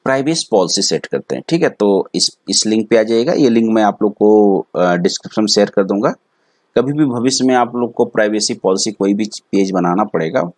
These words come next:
बनाना पड़ेगा कुकीज वगैरह, तो आप इस वेबसाइट का यूज़ कर लेंगे, ठीक है। यदि आपको कुकीज पॉलिसी वगैरह बनाना है तो आप इस वेबसाइट का यूज़ कर लोगे, ये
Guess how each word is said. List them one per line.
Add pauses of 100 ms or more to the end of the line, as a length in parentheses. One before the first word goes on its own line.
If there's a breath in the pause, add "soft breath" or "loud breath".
(200)
बनाना
पड़ेगा
कुकीज
वगैरह, (520)
तो
आप
इस
वेबसाइट
का
यूज़
कर
लेंगे, (100)
ठीक
है। (160)
यदि
आपको
कुकीज
पॉलिसी
वगैरह
बनाना
है (500)
तो
आप
इस
वेबसाइट
का
यूज़
कर
लोगे,
ये